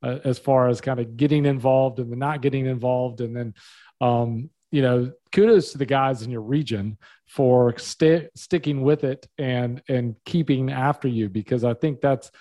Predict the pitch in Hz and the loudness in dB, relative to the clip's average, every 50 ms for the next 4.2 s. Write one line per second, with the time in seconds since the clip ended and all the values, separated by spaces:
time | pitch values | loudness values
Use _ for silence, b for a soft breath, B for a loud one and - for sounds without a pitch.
0 | b b - 120 117 143 151 143 143 147 147 151 147 - 135 123 - 135 139 139 | b b -10 -6 -2 -2 0 0 2 0 0 -2 -4 -8 -14 -12 -12 -12 -10 -6
1 | 131 135 143 143 135 120 127 127 120 - - - - 131 120 - 143 139 139 127 | -2 -2 0 0 0 0 0 0 0 -2 -8 -8 -8 -8 -4 -2 -2 -2 -2 -2
2 | - 120 110 117 110 113 117 - - 123 123 135 131 131 123 123 123 127 123 117 | -2 -2 0 0 2 2 0 -2 -2 -6 -6 -4 -6 -8 -8 -6 -6 -6 -6 -4
3 | 113 110 110 135 _ _ 131 120 117 117 120 131 131 139 139 127 120 110 123 120 | -6 -8 -10 -12 _ _ -2 -2 0 2 4 4 6 6 6 4 4 2 0 2
4 | - 123 120 - | 2 2 0 0